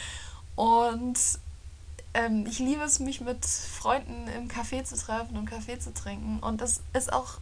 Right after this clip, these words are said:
und das tut mir auch gut. Und das ist auch gut für mich. So, das wollen die Leute, wollen das glauben. Und, aber ich bin <laughs> auch davon überzeugt, dass jeder Einzelne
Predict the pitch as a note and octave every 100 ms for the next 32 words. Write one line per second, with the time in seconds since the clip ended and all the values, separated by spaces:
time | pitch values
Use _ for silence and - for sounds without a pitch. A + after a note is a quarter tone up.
0 | - B3 A#3 A#3 - - F#4+ F4 G#3+ G3+
1 | E4+ E4 - - - A#3+ A3+ A3+ - -
2 | B3 B3+ E4 - F#3 E3+ - - - -
3 | - - B3 A#3+ A#3+ B3 E4+ F4 C4+ A3+
4 | A3 A3 A#3+ F4 - A#3+ - - - F3+
5 | F3 - - - - - - - - -
6 | - B3 A#3+ A#3 - - - - - -
7 | - - - - - - - - - -
8 | C#4+ F4 A#3 A#3 C4 - - - A#3+ C4
9 | E4+ E4 C4 A3+ G3 G3 - F#3+ F#3+ G#3
10 | A#3+ G#3+ G#3+ A3 B3+ C4+ C4+ A#3 A#3 -
11 | A3 G#3+ G#3+ F#3+ F3+ E3+ E3+ F3+